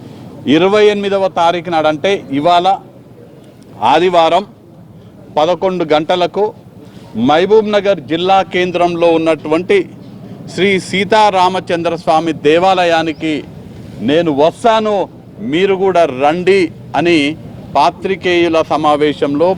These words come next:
పాత్రికేయ ముఖంగా నేను కోరడం జరిగింది. నేను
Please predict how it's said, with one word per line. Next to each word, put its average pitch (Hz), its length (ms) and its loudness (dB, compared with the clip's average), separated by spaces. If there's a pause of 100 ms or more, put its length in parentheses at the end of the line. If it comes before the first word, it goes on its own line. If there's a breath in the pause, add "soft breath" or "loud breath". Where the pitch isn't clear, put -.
పాత్రికేయ 151 600 0 (120)
ముఖంగా 139 560 0 (160)
నేను 147 240 -2 (840)
కోరడం 143 300 2 (100)
జరిగింది. 92 400 -2 (640)
నేను 165 260 2